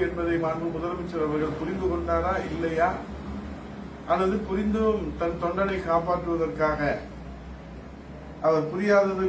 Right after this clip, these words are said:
போல அவர் நடிக்கின்றாரா என்று தெரியவில்லை.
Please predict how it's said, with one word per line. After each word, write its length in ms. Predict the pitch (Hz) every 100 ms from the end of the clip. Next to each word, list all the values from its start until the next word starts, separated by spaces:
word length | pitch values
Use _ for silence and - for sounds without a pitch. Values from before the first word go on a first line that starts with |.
| 180
போல 140 | 196 196 185 165 147 - 151
அவர் 220 | 160 151 143 - - - 139
நடிக்கின்றாரா 680 | 156 180 190 180 165 156 165 156
என்று 160 | 147 151 143
தெரியவில்லை. 500 | 123 123 110 147